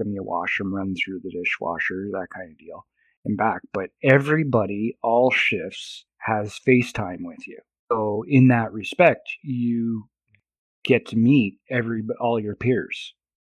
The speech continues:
and you get to see who's who in the zoo and all the different personalities that the forces, uh, loves to bring together. And, uh, I really enjoyed that aspect of it, uh, because eventually you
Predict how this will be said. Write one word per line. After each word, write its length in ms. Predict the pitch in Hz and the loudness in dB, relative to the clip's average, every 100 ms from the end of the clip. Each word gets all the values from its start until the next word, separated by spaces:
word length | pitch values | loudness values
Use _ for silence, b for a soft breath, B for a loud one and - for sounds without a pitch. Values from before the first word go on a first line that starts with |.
| - | 0
and 160 | 120 | 2
you 80 | 113 | 4
get 160 | 110 - | 2 0
to 140 | 110 | -6
see 340 | - 139 131 98 | 0 4 6 4
who's 260 | 117 113 | 0 -2
who 220 | 104 117 110 | 0 0 0
in 100 | 104 | 0
the 80 | |
zoo 440 | 92 104 101 110 110 | -2 -4 -4 -4 -4
and 420 | 98 95 95 - _ _ - _ - | -4 -4 -6 -8 _ _ -20 _ 0
all 160 | 113 | 2
the 120 | 101 104 | 2 -2
different 400 | 107 - 107 - | -2 0 -2 0
personalities 1040 | - 120 - 120 110 110 113 113 117 - | 2 2 4 4 4 4 2 0 0 -4
that 120 | 110 | -6
the 80 | 107 - | -6 -4
forces, 640 | 110 104 - 110 101 98 | 0 0 -4 -8 -10 -6
uh, 200 | 107 101 101 | -4 -4 -4
loves 380 | 101 104 - | -6 -6 -10
to 80 | - | -8
bring 260 | 98 98 98 | -4 -2 -2
together. 400 | 98 98 117 127 _ _ _ _ _ _ _ _ - | -2 -2 -4 -6 _ _ _ _ _ _ _ _ 2
And, 380 | 113 113 110 117 | 4 6 4 2
uh, 400 | 113 110 110 113 _ - | 0 0 -2 -4 _ 0
I 80 | 127 | 4
really 400 | 127 147 135 123 | 6 6 4 4
enjoyed 540 | 117 113 123 123 110 | 0 0 2 2 0
that 300 | 117 117 123 _ _ _ _ _ - | -4 -2 -4 _ _ _ _ _ -10
aspect 600 | 117 107 - - 131 - | -6 -6 -6 -2 -2 0
of 200 | 131 135 | -2 0
it, 120 | 147 147 | -4 -4
uh, 360 | 131 110 107 104 _ _ - | -6 -4 -6 -8 _ _ -8
because 400 | 120 117 107 104 | -6 -4 -4 -8
eventually 520 | 110 110 113 107 107 | -6 -4 -4 -4 -6
you 240 | 104 98 | -6 -8